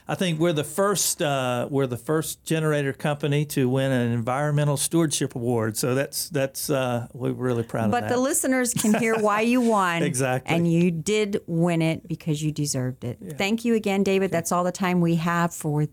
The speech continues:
Speaker 2: this show. Be sure to tune in next week, in which we'll have David back in the studio. David, thanks for coming in again. We look forward to seeing you next week.
Speaker 1: Okay, thank you.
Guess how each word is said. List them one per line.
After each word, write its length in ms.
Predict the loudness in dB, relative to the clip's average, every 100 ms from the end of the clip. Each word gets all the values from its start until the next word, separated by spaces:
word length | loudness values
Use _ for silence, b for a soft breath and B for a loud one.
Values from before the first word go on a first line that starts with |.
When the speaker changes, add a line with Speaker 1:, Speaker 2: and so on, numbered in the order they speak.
| -4
Speaker 2:
this 460 | -2 0 0 0 -4 B B B B
show. 580 | -4 -2 2 2 2 0 0
Be 80 | -2
sure 160 | 0
to 80 | 0
tune 240 | 0 2 4
in 120 | 4
next 260 | 2 0 -2
week, 200 | -2 2
in 100 | 2
which 180 | 2 2
we'll 80 | 2
have 200 | 2 2
David 260 | 0 2
back 240 | 0 0 2
in 60 |
the 60 | 2
studio. 260 | 2 0
David, 320 | 2 0 0 0
thanks 200 | -2 -2
for 100 | -2
coming 280 | 2 4 6
in 140 | 4
again. 320 | 2 2 2
We 60 | 0
look 160 | -2
forward 160 | -2 -2
to 40 |
seeing 160 | 2 2
you 80 | 4
next 300 | 2 -2 -6
week. 280 | -6 -8 -12
Speaker 1:
Okay, 160 | -8
thank 280 | -2 -4 -4
you. 120 | -14